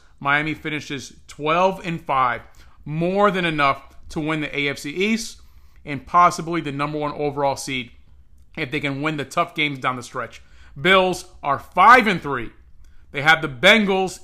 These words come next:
in Cincinnati, the Broncos, the Jets,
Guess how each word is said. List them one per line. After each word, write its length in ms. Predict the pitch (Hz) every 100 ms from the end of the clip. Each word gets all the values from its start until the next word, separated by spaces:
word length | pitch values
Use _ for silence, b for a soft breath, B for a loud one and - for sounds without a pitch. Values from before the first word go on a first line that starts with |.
| -
in 320 | 226 311 320
Cincinnati, 840 | - 262 254 240 208 190 156 131
the 100 | 120
Broncos, 680 | 131 175 190 175 135 113 - b b -
the 100 | 135
Jets, 560 | 120 180 143 - -